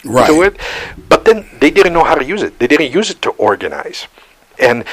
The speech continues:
Speaker 2: and into that void stepped in the Muslim Brotherhood,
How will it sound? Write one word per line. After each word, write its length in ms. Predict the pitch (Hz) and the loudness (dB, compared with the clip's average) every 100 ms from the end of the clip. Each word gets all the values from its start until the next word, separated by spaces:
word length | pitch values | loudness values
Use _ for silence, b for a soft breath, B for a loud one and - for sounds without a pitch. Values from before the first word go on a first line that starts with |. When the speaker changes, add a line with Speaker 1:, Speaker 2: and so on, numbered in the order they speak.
| B B | B B
Speaker 2:
and 160 | - 117 | -4 -2
into 340 | - 185 - | 0 -2 0
that 240 | 214 190 165 | 0 2 -2
void 560 | - 165 180 101 90 - | 0 2 2 -2 -8 -6
stepped 400 | - - 123 - | -4 -4 -4 -6
in 140 | 135 | -2
the 80 | 117 | -4
Muslim 460 | 101 107 131 139 | 0 0 0 -2
Brotherhood, 640 | 156 117 82 - 80 - | 2 2 2 -6 -8 -8